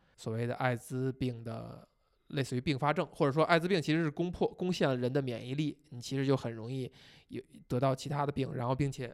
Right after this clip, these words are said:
<clears throat> 无法靠免疫力来抵抗这些病毒，最后就不幸去世。啊，这个在这，在这之前我其实是不太清楚的。这个群体里边儿可能有的时候就会有一种莫名的那种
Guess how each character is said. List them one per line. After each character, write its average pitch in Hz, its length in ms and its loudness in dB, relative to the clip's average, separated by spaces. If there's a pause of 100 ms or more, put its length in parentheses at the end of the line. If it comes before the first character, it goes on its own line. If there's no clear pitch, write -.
(300)
<clears throat> - 320 -18
无 139 100 0
法 139 180 6
靠 123 420 4 (120)
免 113 200 -6
疫 120 60 -4
力 123 220 0
来 120 180 0
抵 131 160 -8
抗 127 180 -4
这 120 60 -2
些 123 100 0
病 120 240 -4
毒， 117 220 -6
最 120 160 -6
后 117 140 -6
就 110 280 -8 (480)
不 165 80 0
幸 120 200 -4
去 - 160 -6
世。 - 200 -6 (540)
啊， 117 180 -12 (220)
这 226 140 6
个 143 120 4
在 175 160 8
这， 147 200 6
在 185 200 4
这 170 140 4
之 135 160 -2
前 117 260 -6
我 113 160 -8
其 - 160 -6
实 143 140 0
是 156 80 -2
不 - 160 -4
太 123 400 2
清 127 260 -6
楚 131 240 -12
的。 - 140 -20 (240)
这 160 100 -2
个 147 80 2
群 139 160 0
体 147 120 2
里 139 100 4
边 120 80 2
儿 120 40 0
可 120 120 -8
能 127 140 -2
有 117 160 -2
的 123 80 -6
时 - 80 -6
候 123 80 2
就 131 120 2
会 127 120 0
有 110 120 -4
一 120 60 0
种 107 180 -6 (360)
莫 151 180 2
名 120 220 0
的 131 120 4
那 143 160 2
种 131 240 -4